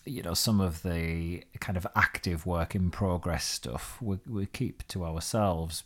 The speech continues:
but the stuff that we have worked through to an extent that it feels comfortable to share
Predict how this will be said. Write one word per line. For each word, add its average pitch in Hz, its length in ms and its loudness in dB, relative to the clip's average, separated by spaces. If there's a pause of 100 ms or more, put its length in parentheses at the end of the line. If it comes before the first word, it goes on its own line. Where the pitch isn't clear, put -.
but 87 360 2 (440)
the 104 80 4
stuff - 320 2
that - 200 -4
we 87 680 0
have 104 260 -4
worked 85 260 -4
through 85 300 -4
to 85 500 -4
an 87 80 -2
extent 85 460 -2
that 87 100 -4
it 69 140 -4
feels 85 280 -2
comfortable 82 680 0
to - 140 -8
share 76 520 -4